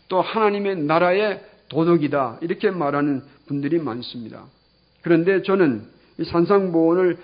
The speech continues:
한편의 설교라고 볼 때에 그 흐르는 주제와 핵심의, 핵심을 본다면 그렇게, 어, 단순하게 윤리적인 차원으로만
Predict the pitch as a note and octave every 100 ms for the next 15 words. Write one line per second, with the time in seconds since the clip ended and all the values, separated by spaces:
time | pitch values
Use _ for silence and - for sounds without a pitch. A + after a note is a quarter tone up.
0 | - - - C4+ C4+ B3 A3+ G#3+ - F3
1 | F3 E3 C#3+ C3+ - D3 C#3 C3+ - _
2 | A#3 A#3 F3 G#3 G#3 G3+ - D3 D#3+ F3+
3 | F#3+ F#3+ - _ G#3+ G#3 - G#3 G3+ F#3
4 | - _ _ - D#3+ F3 - A3 A3+ D3+
5 | C#3 C#3+ C#3+ B2+ A#2+ - _ - D#3 D#3+
6 | G3+ F#3+ - - _ - - C2 G#1 C2
7 | - D3+ D3+ F3+ E3+ D#3 F#3+ A3+ G#3+ F3
8 | E3+ F3 - D#3 D3+ D#3 E3 F3+ G#3+